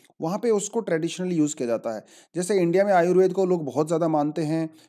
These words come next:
अ, घरेलू नुस्खे होते हैं, उसी तरह चाइना के ट्रेडिशनल जो मेडिसिन है वो भी चाइना के अंदर बहुत पॉपुलर है।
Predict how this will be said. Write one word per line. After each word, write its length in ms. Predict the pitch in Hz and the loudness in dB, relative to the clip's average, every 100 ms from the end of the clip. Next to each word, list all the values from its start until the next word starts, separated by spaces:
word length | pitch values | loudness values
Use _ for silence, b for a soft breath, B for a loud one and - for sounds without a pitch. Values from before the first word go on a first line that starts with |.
| B | B
अ, 40 | 131 | -10
घरेलू 340 | 127 135 156 | -4 0 2
नुस्खे 340 | 147 139 - | 0 -2 -4
होते 260 | 165 147 156 | 0 0 -2
हैं, 120 | 147 | -4
उसी 300 | 151 165 208 | -4 -4 -4
तरह 180 | 185 180 | -4 -4
चाइना 360 | 170 147 151 170 | -2 -2 0 -2
के 160 | 185 | -4
ट्रेडिशनल 500 | 180 143 139 151 175 | -4 -4 -4 -4 -4
जो 120 | 165 | -2
मेडिसिन 380 | 135 131 147 165 | -2 -2 -2 -2
है 60 | 180 | -4
वो 180 | 139 143 | -2 -2
भी 120 | 180 | -4
चाइना 280 | 170 143 165 | -4 -4 -2
के 80 | |
अंदर 180 | 170 185 | -4 -4
बहुत 360 | 156 127 151 165 | -4 -2 -2 -2
पॉपुलर 360 | 147 127 113 | -4 -2 -4
है। 240 | 104 98 | -4 -12